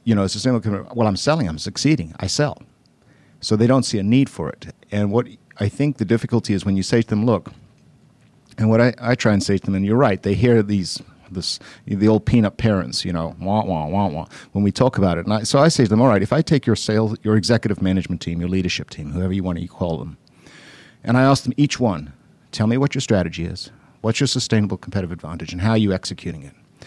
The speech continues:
Would I get the same answer?" And what I say to them as well is when you come to sell, when we go through the sales process, there's a point where the buyer comes to meet the management team and gets presented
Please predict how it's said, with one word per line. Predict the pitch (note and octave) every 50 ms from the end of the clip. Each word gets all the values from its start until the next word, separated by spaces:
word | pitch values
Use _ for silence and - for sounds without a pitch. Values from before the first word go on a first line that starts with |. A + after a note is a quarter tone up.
| - - -
Would | - A#2 B2
I | B2 A2+
get | G2+ G#2+ G2
the | - F#2+
same | - - F#2 F2+ E2+
answer?" | E2 D2+ D#2 - - - _ _ _ _ _ _ _ _ _ _ _ _ _ _ _ _ _ _ _ _ _ _ _ _ _ _ _ _ _ _ _ _ _ _ _ _ _ _ _ -
And | G#2+ G#2+ G#2+ G#2+ A2 - - -
what | - A#2 A#2+ A#2+
I | C3+ C#3+
say | C3+ - B2+ A#2+
to | A2+ -
them | A2+ G#2+
as | G2 F#2
well | G#2 C3 C#3 C3 A2 G2
is | G2 E2+
when | A2 G#2+ A2
you | G#2+
come | - - D#3 D#3 D3
to | - G#2+
sell, | - - A#2+ A2+ G#2 G2 F#2
when | F2 G2
we | G2+ G2
go | B2+ D3+
through | D3 - A#2
the | G#2
sales | G2 - - A2 G#2+ G#2 -
process, | - - - E2+ E2 - - F#2+ -
there's | - G2+ F#2+ A2
a |
point | - - - C3+ B2+ A2+ F2+ F2
where | F2+ F#2 F#2 F2+
the | E2+
buyer | E2+ D2+ F#2+ F#2+ F#2 F2 F2
comes | E2+ - F#2+ F2 - -
to | -
meet | E2+ E2+ -
the | - -
management | E2+ E2+ F2 E2+ - - - E2+ -
team | - E2+ E2+ E2+ E2 E2 D#2+
and | E2 E2 F2+
gets | F#2 D#2+ -
presented | - - E2 G2+ F#2+ F#2 F#2 E2 -